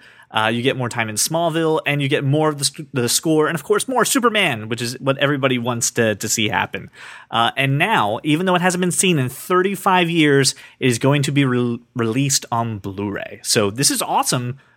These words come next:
More of the original Superman movie. Yes, I'm all on board. What do you guys think?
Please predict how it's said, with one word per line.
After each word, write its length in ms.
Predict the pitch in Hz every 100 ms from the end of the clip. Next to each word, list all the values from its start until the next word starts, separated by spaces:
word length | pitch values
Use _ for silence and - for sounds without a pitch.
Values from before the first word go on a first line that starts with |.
| -
More 320 | 120 147 190
of 80 | 185
the 100 | 190
original 340 | 185 175 180
Superman 500 | 160 190 180 165 160
movie. 420 | 151 143 143 143 139
Yes, 500 | 120 123 117 110 -
I'm 140 | 117 117
all 140 | 113
on 120 | 110 110
board. 340 | 104 101 101 -
What 260 | 196 131
do 60 | 139
you 80 | 135
guys 240 | - -
think? 280 | - 139